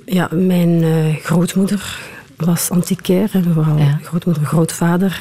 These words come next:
Speaker 1: eh, langs vaderszijde, hè. Mijn, mijn vader Lambert Muller is ook antiquair geweest, maar heeft ook tot zijn tweeënveertig jaar als verpleger, eh, gewerkt in nachtdienst. Ehm,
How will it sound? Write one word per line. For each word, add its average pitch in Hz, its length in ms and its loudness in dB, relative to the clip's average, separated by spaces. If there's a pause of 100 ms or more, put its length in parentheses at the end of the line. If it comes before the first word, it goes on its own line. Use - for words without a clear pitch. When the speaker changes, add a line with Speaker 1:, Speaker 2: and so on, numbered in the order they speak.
Speaker 1:
eh, 165 140 -2 (180)
langs 165 260 0
vaderszijde, 175 800 0
hè. 202 80 2
Mijn, 175 340 2
mijn 160 360 2
vader 156 340 2
Lambert 156 500 0
Muller 190 440 0
is - 300 -4
ook 170 200 -2
antiquair 180 580 0
geweest, 175 420 0
maar 180 140 2
heeft 165 240 0
ook 180 180 -6
tot - 160 -8
zijn 175 200 0 (440)
tweeënveertig 180 720 2
jaar 165 320 2
als 165 280 -2
verpleger, 190 640 2
eh, 196 340 2
gewerkt 202 480 -2 (100)
in 165 160 0
nachtdienst. 180 640 0 (600)
Ehm, 202 380 2